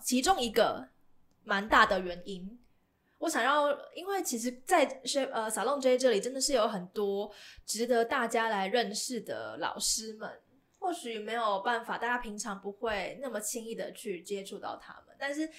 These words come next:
像比如 Angela 老师，就是我实际的体验过他的塔罗牌真的很厉害，然后，呃，可能彩玲老师她也是在灵学论命方面是真的有她很独到的地方。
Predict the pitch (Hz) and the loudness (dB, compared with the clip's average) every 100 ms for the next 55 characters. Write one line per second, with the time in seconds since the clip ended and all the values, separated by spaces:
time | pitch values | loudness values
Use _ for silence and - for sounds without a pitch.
0 | - - 277 226 220 226 247 240 196 196 | -10 -2 2 2 2 0 0 0 0 -2
1 | - 208 226 220 196 - 202 214 233 190 | -4 -6 -4 -2 -2 -4 -6 -6 -4 -4
2 | 214 160 202 202 202 196 196 202 135 - | -4 -8 -8 -6 -6 -6 -8 -8 -8 -8
3 | 202 180 196 190 202 196 185 185 196 185 | -8 -8 -8 -8 -8 -10 -8 -10 -6 -6
4 | 196 208 220 - _ _ - 202 180 175 | -6 -6 -6 -8 _ _ -10 -6 -6 -6
5 | - 196 180 185 196 196 185 180 180 202 | -10 -10 -10 -8 -8 -6 -6 -8 -12 -6
6 | 220 190 202 214 220 233 226 190 196 226 | 0 0 0 -2 -4 -2 0 0 0 -2
7 | 208 196 - - - - 226 214 196 196 | -2 -2 -6 -20 -20 -6 -2 0 0 -2
8 | 208 233 208 185 190 240 214 226 196 190 | -4 -6 -2 -2 2 2 2 -4 -4 -4
9 | 190 202 190 202 233 226 202 220 226 190 | -4 -4 -6 -4 -4 -2 -2 -2 -6 -6
10 | 185 185 233 - - - - - - - | -6 0 0 0 -6 -10 -14 -14 -14 -16